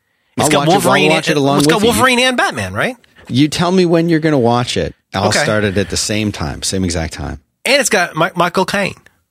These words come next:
Speaker 1: The Prestige.
Speaker 2: First of all, it, it, you put Michael Caine and Batman in the same movie, and it becomes a Batman movie.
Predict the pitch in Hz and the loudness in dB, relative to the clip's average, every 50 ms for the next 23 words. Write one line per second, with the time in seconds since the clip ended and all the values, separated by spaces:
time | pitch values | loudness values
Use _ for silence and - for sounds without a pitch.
0 | _ _ _ _ _ _ _ _ _ _ _ _ _ _ - 156 - 170 156 175 | _ _ _ _ _ _ _ _ _ _ _ _ _ _ -6 -4 -2 0 0 0
1 | 202 175 151 151 131 - - - - - _ - 147 160 - - 147 147 - - | 0 2 0 0 -2 -2 -4 -8 -14 -16 _ -4 -2 -2 0 -2 -2 -2 -2 -2
2 | 147 139 156 147 - - 185 160 147 147 156 160 151 156 135 - - 151 139 143 | -2 -2 -2 0 0 -2 0 2 0 0 0 0 -2 -4 -4 -4 -4 -2 -2 -2
3 | 143 139 135 131 - - 120 107 120 123 131 131 120 123 120 117 113 113 107 104 | 0 0 -2 -2 -2 -2 -2 -2 -2 -2 -2 -2 -2 -2 0 0 0 0 0 0
4 | 98 - - 107 104 110 131 170 165 127 104 92 95 98 90 - 104 - - - | 0 -2 -2 0 2 4 4 4 4 2 0 0 -2 -4 -4 -4 -6 -4 -2 0
5 | 110 104 95 92 76 92 95 92 - 69 65 58 - - - - - - - | 0 0 0 0 0 -2 -2 -2 -4 -6 -8 -8 -10 -12 -16 -16 -20 -20 -20